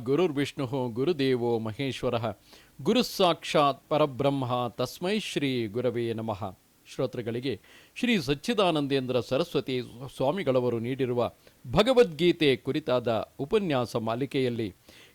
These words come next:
ಜ್ಞೇಯವಾದ ಪರಬ್ರಹ್ಮ ಎಂಬ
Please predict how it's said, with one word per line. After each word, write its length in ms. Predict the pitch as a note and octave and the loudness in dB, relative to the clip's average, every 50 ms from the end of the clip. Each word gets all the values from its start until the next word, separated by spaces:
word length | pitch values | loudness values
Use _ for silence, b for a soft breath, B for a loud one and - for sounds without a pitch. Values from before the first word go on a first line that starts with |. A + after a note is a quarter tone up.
| b b | b b
ಜ್ಞೇಯವಾದ 1120 | B2+ G#2+ A2 D3 F3+ B3 C4+ C#4+ D4 D4+ C#4+ C#4 C4 A#3+ A3 G#3+ G3+ G3 F#3+ F3 E3 E3+ | -12 -6 -2 2 4 6 6 6 6 6 8 8 8 8 8 6 6 6 6 6 6 4
ಪರಬ್ರಹ್ಮ 1080 | D#3 - - - C3 C#3+ F3+ G3 E3 C3+ A#2+ D#3+ D#3+ D#3+ D3 C3+ G#2 C#3+ C3+ B2 A#2 - - - - - - - | 4 4 2 2 4 4 4 4 2 2 4 6 6 6 4 2 0 0 0 0 -2 -4 -8 -18 -20 -18 -6 0
ಎಂಬ 360 | D3 D#3+ D#3+ D#3+ D3+ C#3 B2 | 2 4 4 4 4 4 2